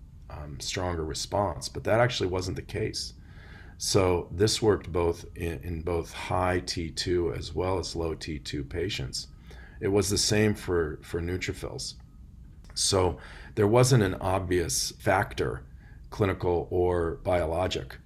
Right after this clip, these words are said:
or in the blood parameters that actually showed that, identified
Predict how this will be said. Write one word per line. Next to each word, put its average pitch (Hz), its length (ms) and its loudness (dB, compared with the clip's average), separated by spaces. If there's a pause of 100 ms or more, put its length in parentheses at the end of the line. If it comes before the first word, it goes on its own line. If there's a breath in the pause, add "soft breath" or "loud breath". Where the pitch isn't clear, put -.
or 87 220 0
in 80 100 -2
the 76 80 -4
blood 92 300 0
parameters 73 600 -4
that 82 120 -4
actually 85 480 -2
showed 85 400 -2
that, 65 140 -4 (400 loud breath)
identified 85 800 -2